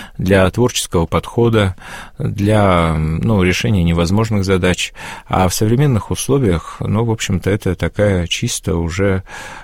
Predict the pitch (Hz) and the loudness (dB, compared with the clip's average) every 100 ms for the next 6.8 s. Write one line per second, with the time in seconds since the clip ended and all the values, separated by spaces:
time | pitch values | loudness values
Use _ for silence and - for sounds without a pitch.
0 | - 85 87 78 - 104 104 107 104 90 | -8 -2 0 0 -2 0 0 2 0 -2
1 | - - 92 - - 175 135 95 120 - | -4 -4 -4 -4 -2 0 0 0 0 0
2 | 95 113 135 90 92 110 104 90 90 92 | 0 0 0 0 0 0 0 -2 0 0
3 | - 90 98 92 123 147 95 85 90 107 | -2 -4 -2 0 0 2 2 0 -2 0
4 | 98 - 90 90 90 85 117 101 80 85 | 0 -2 -4 -2 0 0 0 -2 -4 -8
5 | 90 92 101 - 95 90 - 92 - 123 | -8 -6 -6 -2 0 0 2 0 0 -2
6 | - 92 85 82 80 90 87 - | -2 -2 0 0 -2 -4 -8 -14